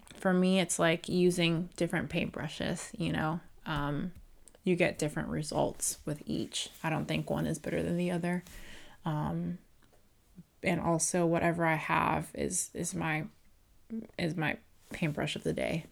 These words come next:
So, um, a portrait can be done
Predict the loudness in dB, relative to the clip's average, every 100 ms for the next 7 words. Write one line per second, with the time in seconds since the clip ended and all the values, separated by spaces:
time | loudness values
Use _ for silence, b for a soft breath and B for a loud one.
0 | -14 -2 0 2 2 -2 B B B B
1 | B -8 -4 -2 -2 -4 -6 -10 _ _
2 | -20 -20 -20 _ _ _ _ _ _ 0
3 | 2 2 -2 _ -2 4 4 4 0 0
4 | 2 2 2 2 0 0 -2